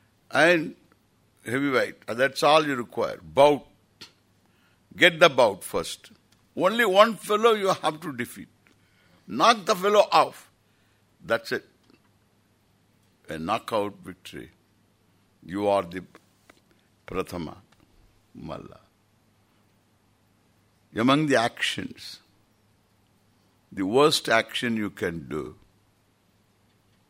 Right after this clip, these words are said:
is killing. And you can say,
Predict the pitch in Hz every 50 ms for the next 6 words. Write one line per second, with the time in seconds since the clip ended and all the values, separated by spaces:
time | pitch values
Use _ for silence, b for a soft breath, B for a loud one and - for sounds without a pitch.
0 | _ _ _ _ _ _ _ _ _ _ _ _ _ _ _ _ _ _ _ _
1 | _ _ _ _ _ 113 123 139 156 156 143 - - - - - - - _ _
2 | _ _ _ _ _ _ _ _ _ _ _ _ _ - - 139 120 110 95 76
3 | - - _ _ _ _ _ _ _ _ _ _ _ _ _ _ _ _ _ _
4 | _ _ _ _ _ _ _ _ _ _ _ _ _ _ _ _ 110 113 107 110
5 | 113 120 - - 127 110 98 - - - - 117 98 85 - - 120 127